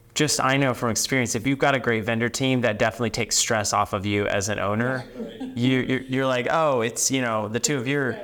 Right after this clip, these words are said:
sitting there going, 'Oh, it's, it's Stan, it's, you know, it's whoever else. Oh, they're gonna crush it. They're great. I can, you know, get on the phone with somebody for an hour and not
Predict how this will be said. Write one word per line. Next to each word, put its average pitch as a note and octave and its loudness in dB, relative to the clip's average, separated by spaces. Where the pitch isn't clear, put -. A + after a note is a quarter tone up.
sitting D3 0
there C3+ 0
going, B2+ 0
'Oh, C#3 2
it's, - 0
it's - -2
Stan, C3 2
it's, - -2
you B2+ 2
know, A#2+ 2
it's A2+ 0
whoever C#3+ 2
else. B2+ 0
Oh, C#3+ 2
they're C#3+ 2
gonna C3+ 0
crush B2+ -2
it. F#2+ -6
They're C3 2
great. A2+ 0
I A#2 4
can, A#2 -2
you B2+ 2
know, G2 2
get C#3 2
on B2+ 4
the A2 0
phone C3 2
with A2+ 0
somebody A2 0
for A#2 0
an A2 2
hour G#2+ 4
and A2 0
not G#2+ 0